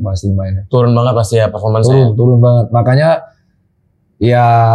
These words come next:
Speaker 1: ini deg-degan juga dengan kualitas gelandangnya Liverpool yang seperti ini. Cuman ada Thiago, cuman ada Chamberlain,
Speaker 2: Hmm.
Speaker 1: cuman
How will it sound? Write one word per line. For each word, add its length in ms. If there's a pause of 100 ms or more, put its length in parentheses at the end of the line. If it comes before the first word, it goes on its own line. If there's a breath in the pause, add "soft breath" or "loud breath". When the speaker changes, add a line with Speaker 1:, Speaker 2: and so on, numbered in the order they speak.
(300)
Speaker 1:
ini 240
deg-degan 480
juga 240
dengan 320
kualitas 720
gelandangnya 480
Liverpool 480
yang 80
seperti 480
ini. 160
Cuman 320
ada 240
Thiago, 800
cuman 240
ada 160
Chamberlain, 720
Speaker 2:
Hmm. 80
Speaker 1:
cuman 220